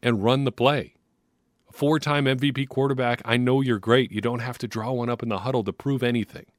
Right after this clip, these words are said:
So what does this all mean? The Packers are going nowhere fast.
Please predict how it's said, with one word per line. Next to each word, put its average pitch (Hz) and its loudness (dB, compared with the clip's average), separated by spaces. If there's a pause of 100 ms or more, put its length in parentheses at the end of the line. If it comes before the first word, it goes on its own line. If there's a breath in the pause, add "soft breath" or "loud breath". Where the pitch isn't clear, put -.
(800 loud breath)
So - -4
what 151 4
does 156 0
this 131 -2
all 104 2
mean? 85 -6 (1800)
The 117 -6
Packers 135 -2
are 117 -6
going 107 0
nowhere 95 0
fast. - -14